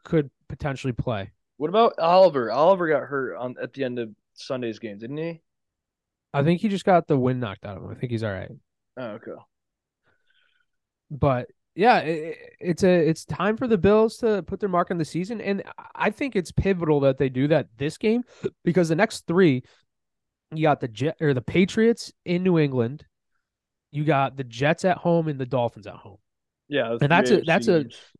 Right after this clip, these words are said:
Speaker 1: that's a control your own destiny right there. 'Cause, I mean, right now the Bills are not leading the A F C East. They're in fifth place in the playoffs. And if the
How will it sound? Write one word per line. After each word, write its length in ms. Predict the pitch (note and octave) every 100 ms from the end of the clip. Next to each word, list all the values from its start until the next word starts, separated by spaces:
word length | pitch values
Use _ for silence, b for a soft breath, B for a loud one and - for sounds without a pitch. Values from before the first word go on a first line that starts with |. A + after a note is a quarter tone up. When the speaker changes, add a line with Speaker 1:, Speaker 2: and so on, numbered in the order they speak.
| -
Speaker 1:
that's 180 | E3+ A3+
a 80 | E3+
control 420 | E3+ C#3 E3+ E3
your 120 | D#3
own 140 | D3
destiny 420 | B2 B2+ - A2+ G#2+
right 200 | G#2+ -
there. 280 | A#2 G2
'Cause, 180 | - A#2+
I 60 | B2+
mean, 180 | C3+ B2+
right 180 | F#3
now 240 | C#3+ D3 C#3+
the 100 | B2
Bills 320 | A2 C3 B2
are 80 | A#2
not 320 | A2 B2 D#3
leading 220 | F3+ F3
the 120 | D#3
A 40 | D3+
F 60 |
C 140 | C#3+ C3
East. 360 | A2+ B2 - - _ _ _ _
They're 120 | C#3
in 60 | C3
fifth 300 | - E3+ E3+
place 260 | - D#3+ D3
in 60 |
the 80 | C3+
playoffs. 600 | - C#3 A#2 G2 G#2+ - _ _ _ -
And 100 | C3+
if 80 |
the 100 | C3